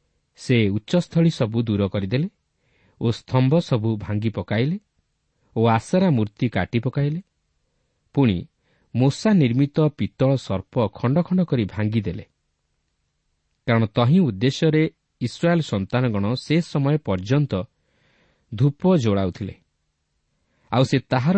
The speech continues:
ନାମ ନହୁର୍ଷ୍ଟନ୍ ପିତ୍ତଳ ଖଣ୍ଡ ରଖିଲେ। ସେ ସଦାପ୍ରଭୁ ଇସ୍ରାଏଲର ପରମେଶ୍ୱରଙ୍କଠାରେ ବିଶ୍ୱାସ କଲେ। ତାହାଙ୍କର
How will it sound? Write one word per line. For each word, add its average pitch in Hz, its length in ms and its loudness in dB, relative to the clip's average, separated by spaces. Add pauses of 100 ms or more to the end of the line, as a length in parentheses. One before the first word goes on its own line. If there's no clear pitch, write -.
ନାମ 95 260 0 (960)
ନହୁର୍ଷ୍ଟନ୍ 117 800 0 (840)
ପିତ୍ତଳ 196 380 2
ଖଣ୍ଡ 160 220 2
ରଖିଲେ। 95 400 -2 (1200)
ସେ - 100 -4
ସଦାପ୍ରଭୁ 139 640 0 (160)
ଇସ୍ରାଏଲର 120 640 -2
ପରମେଶ୍ୱରଙ୍କଠାରେ 117 840 -4
ବିଶ୍ୱାସ 90 420 -6
କଲେ। 160 240 -8 (800)
ତାହାଙ୍କର 107 400 0